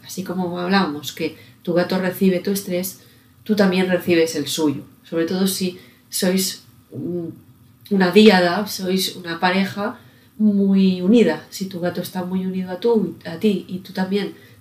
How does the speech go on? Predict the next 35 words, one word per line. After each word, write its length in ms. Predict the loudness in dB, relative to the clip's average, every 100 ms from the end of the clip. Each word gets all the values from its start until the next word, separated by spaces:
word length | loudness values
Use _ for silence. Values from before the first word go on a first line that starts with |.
| -2
tienes 640 | 0 2 0 -4 -6 -8 -12
ese, 520 | -6 -4 0 0 -2 -8 -20 -20 -8
ese 260 | -4 0 4
vínculo 460 | 6 4 2 2
muy 200 | 4 4
importante 500 | 4 0 -2 -2 -2
con 180 | -6 -4
tu 120 | -2
gato, 320 | -2 -4 -6 -4
vas 280 | -2 -2
a 60 | -4
notar 300 | -10 -8 -6
enseguida 580 | -6 -8 -6 0 0 0 -16 -20 _ _ _ _ -8
este 300 | -8 -6 -8
estrés. 440 | -6 -4 -4 -4
Igual 180 | -2 -2
que 100 | 0
notas 320 | 0 2 0
enseguida 500 | -2 -4 0 0 0
que 100 | -6
se 120 | -16 -10
encuentra 340 | -6 -2 0
mal, 240 | 0 -2 -4 -14
también 240 | -2 0 2
vas 180 | 0 -2
a 40 |
notar 200 | -4 -2
enseguida 540 | -4 -4 -4 -4 -6 -10 -18 -4
que 120 | -2
tiene 260 | 0 -4 -4
estrés. 400 | -14 -18 -16 -8
Así 160 | -6
que, 200 | -4 -6 -4
bueno, 200 | -6 -6 -20 -20 -20 _ -4
esto, 420 | -2 2 0